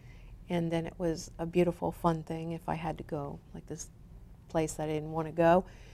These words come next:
And that's kind of what I'm saying, is just be the observer in your life right now.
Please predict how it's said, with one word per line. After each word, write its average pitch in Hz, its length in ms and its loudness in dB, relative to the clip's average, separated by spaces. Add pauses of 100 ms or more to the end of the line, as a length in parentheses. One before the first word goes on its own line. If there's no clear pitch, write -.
(260)
And 190 180 8
that's 247 260 8
kind 285 380 4
of 202 200 6
what 202 140 10
I'm 196 120 0
saying, 226 400 2
is 170 120 -4
just - 240 -6
be 240 100 6
the 269 160 8
observer 214 460 8
in 202 120 6
your 185 120 2
life 175 300 2
right - 180 4
now. 151 260 -2